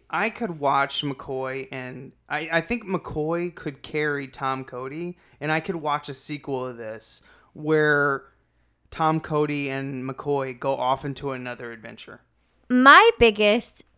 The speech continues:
Speaker 2: fantasy for this movie would be that McCoy and, is it Bobby Fish?
Speaker 1: Billy Fisher?
Speaker 2: Billy
Speaker 1: Bi-,
Speaker 2: Fish.
Speaker 1: wait, Billy Fish?
Speaker 2: It's Billy Fish. If McCoy
Speaker 1: <laughs> What the
Speaker 2: and
Speaker 1: hell
Speaker 2: Billy
Speaker 1: is his
Speaker 2: Fish
Speaker 1: name?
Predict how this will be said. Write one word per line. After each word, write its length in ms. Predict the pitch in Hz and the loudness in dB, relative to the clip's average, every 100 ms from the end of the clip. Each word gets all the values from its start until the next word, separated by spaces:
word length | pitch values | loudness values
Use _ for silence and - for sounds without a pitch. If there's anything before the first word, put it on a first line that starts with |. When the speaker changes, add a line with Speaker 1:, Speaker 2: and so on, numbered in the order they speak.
| _ _ | _ _
Speaker 2:
fantasy 500 | 226 208 208 214 208 | 2 4 2 0 -4
for 180 | 202 214 | -2 -2
this 260 | 208 214 - | -2 -2 -2
movie 500 | 208 190 196 190 190 | -4 -2 -2 -4 -6
would 240 | - 196 | -4 -4
be 400 | 185 190 196 202 - | 0 2 2 0 -4
that 600 | 185 202 196 185 180 - - - - - _ _ | -6 0 2 2 -2 -6 -16 -20 -20 -20 _ _
McCoy 840 | 208 214 - - 226 214 214 202 - _ | 0 2 2 4 6 8 6 2 -2 _
and, 560 | - 202 190 185 180 180 - _ _ _ _ _ _ _ - | 2 2 2 0 -2 -6 -14 _ _ _ _ _ _ _ -2
is 140 | 214 | 2
it 140 | 202 190 | 2 4
Bobby 320 | 202 214 247 | 4 4 0
Fish? 840 | - 294 311 330 - - - - - _ _ _ _ _ _ _ _ _ _ | 2 4 4 0 -6 -8 -10 -12 -18 _ _ _ _ _ _ _ _ _ _
Speaker 1:
Billy 220 | 170 180 | -4 -2
Fisher? 400 | 202 277 - - | -4 -6 -8 -4
Speaker 2:
Billy 360 | 185 277 240 233 | 0 8 10 10
Speaker 1:
Bi-, 60 | - | 10
Speaker 2:
Fish. 260 | 214 196 | 4 6
Speaker 1:
wait, 240 | 165 143 - 139 | 4 2 -2 -4
Billy 180 | 190 | -4
Fish? 340 | 285 392 381 - | -2 -2 -2 2
Speaker 2:
It's 220 | 240 262 214 | 6 6 8
Billy 340 | 254 269 254 | 6 10 8
Fish. 480 | 247 220 214 247 - - | 8 6 6 4 -2 2
If 180 | 240 233 _ _ | 2 2 _ _
McCoy 600 | 220 240 - 262 254 254 | 0 0 4 8 8 8
Speaker 1:
<laughs> 0 | |
What 80 | 254 | 6
the 60 | 220 | 4
Speaker 2:
and 80 | 226 | 4
Speaker 1:
hell 160 | 220 | 6
Speaker 2:
Billy 240 | 233 233 233 | 8 8 6
Speaker 1:
is 60 | |
his 80 | 165 | 4
Speaker 2:
Fish 460 | 208 214 160 175 | 4 2 2 -4
Speaker 1:
name? 80 | 156 | -6